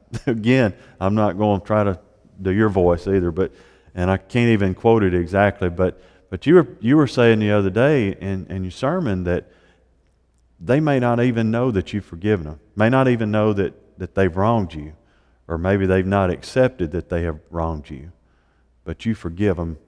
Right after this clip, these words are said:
anyway. <laughs> Is that big or what? Did anybody else hear that, or was that just for me?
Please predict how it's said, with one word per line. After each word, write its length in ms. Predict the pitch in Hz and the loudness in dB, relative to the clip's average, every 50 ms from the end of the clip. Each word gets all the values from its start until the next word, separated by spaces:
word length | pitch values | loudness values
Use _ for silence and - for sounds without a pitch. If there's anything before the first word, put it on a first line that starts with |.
| _ _ - | _ _ -12
anyway. 460 | 95 90 82 78 76 69 64 73 80 - _ _ _ _ _ _ _ | -8 -8 -8 -8 -10 -12 -14 -18 -20 -20 _ _ _ _ _ _ _
<laughs> 420 | _ _ _ _ _ _ _ _ - | _ _ _ _ _ _ _ _ -6
Is 680 | 117 98 95 - _ _ _ _ _ _ - 82 82 | -4 -4 -4 -6 _ _ _ _ _ _ -16 -8 -4
that 320 | 90 101 95 - - 87 82 | -2 -2 -2 -4 -10 -6 -2
big 300 | 90 101 117 127 120 98 | -2 0 0 -2 -2 -4
or 60 | 76 | -6
what? 400 | 80 101 104 90 73 64 - - _ _ _ _ _ _ _ _ _ _ - | -4 -4 -4 -4 -6 -8 -12 -16 _ _ _ _ _ _ _ _ _ _ -6
Did 120 | 95 95 | -2 0
anybody 400 | 117 131 135 151 156 147 147 151 | 0 2 4 6 6 6 6 6
else 180 | 156 143 104 - | 4 4 2 2
hear 220 | - 147 151 143 | 0 2 2 4
that, 220 | 139 143 151 160 147 | 6 4 4 6 6
or 60 | 113 | 4
was 120 | 98 98 | 4 4
that 140 | 110 110 95 | 4 2 2
just 260 | 87 101 104 - - | 2 0 -2 -2 -2
for 100 | - 92 | -6 -4
me? 400 | 95 104 101 90 82 80 80 80 | -2 0 0 -2 -2 -6 -8 -14